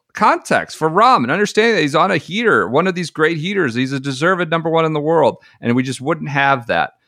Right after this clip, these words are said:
over there. And that probably matters, I think, to players. Mar-, now, who gives a shit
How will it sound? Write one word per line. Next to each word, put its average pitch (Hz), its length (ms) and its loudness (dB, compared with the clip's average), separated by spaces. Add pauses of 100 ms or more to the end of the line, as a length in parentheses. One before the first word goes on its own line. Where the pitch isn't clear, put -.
(200)
over 110 200 0
there. 90 400 0
And 113 260 0 (280)
that 160 140 0
probably 294 220 2
matters, 147 680 0 (180)
I 131 60 0
think, 170 260 -2
to - 80 -4
players. 113 560 0
Mar-, 156 220 2
now, 170 180 2
who 185 120 -4
gives 175 200 -4
a 170 80 -4
shit 180 300 0